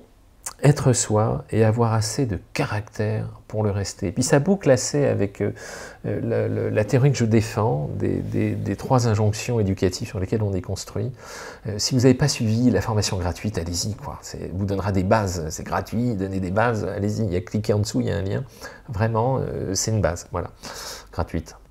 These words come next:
Euh, le, le, l'idée, c'est quoi ? C'est qu'on a plusieurs injections, in-, injonctions. Il y a les injonctions conscientes de l'ascendant, hein, ce qu'on enseigne depuis l'enfance, dis bonjour, dis merci, dis au revoir. Il y a les injonctions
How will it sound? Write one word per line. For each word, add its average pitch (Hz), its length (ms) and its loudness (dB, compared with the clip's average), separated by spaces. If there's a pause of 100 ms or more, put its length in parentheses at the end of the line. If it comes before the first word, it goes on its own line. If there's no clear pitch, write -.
(640)
Euh, 107 340 4
le, - 220 -6
le, - 240 -4
l'idée, 131 480 6
c'est 107 160 -2
quoi ? 80 340 -4
C'est 107 260 -2
qu'on 131 360 2
a 175 180 4
plusieurs 160 540 4
injections, 107 420 0
in-, 135 160 4
injonctions. 113 640 4
Il 92 80 -2
y - 20 0
a 87 40 0
les 90 180 0
injonctions 90 480 -2
conscientes 165 720 -4
de 95 80 -2
l'ascendant, 117 760 -2
hein, 110 260 -2
ce - 100 -12
qu'on 92 160 -6
enseigne 101 320 -4
depuis 87 240 -4
l'enfance, 139 500 -4
dis 78 80 -4
bonjour, 90 340 -4
dis 95 140 -2
merci, 90 420 -6 (380)
dis 90 140 -2
au 87 40 0
revoir. 123 440 0 (340)
Il 98 60 0
y - 20 2
a 98 40 2
les 101 180 2
injonctions 101 640 -2